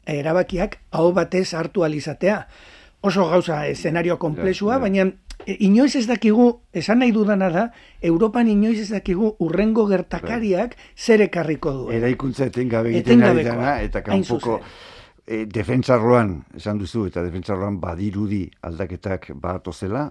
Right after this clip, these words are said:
Speaker 2: bai, e, natorekiko edo naton, e, implikazio eta konpromiso handiagoa, baita Europaren defentsa. Ekonomian, hor hitz egin da, ba, bai zorra bateratzearena,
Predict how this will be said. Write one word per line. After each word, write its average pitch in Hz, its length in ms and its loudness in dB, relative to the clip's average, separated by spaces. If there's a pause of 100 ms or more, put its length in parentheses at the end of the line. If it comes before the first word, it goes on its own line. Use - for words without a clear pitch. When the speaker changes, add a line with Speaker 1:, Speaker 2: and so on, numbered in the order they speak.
Speaker 2:
bai, 90 460 -6
e, 82 120 -12
natorekiko 87 840 -8
edo 80 240 -6
naton, 92 500 -6 (340)
e, - 180 -14
implikazio 95 600 -8
eta 92 200 -8
konpromiso 92 460 -8
handiagoa, 98 520 -2
baita 95 520 -6
Europaren 90 760 -6
defentsa. 95 480 -4 (400)
Ekonomian, 151 880 4 (480)
hor 113 180 -2
hitz 101 160 -8
egin 117 220 2
da, 117 100 6
ba, 98 180 2 (500)
bai 113 180 -2
zorra 107 480 -2
bateratzearena, 104 920 -2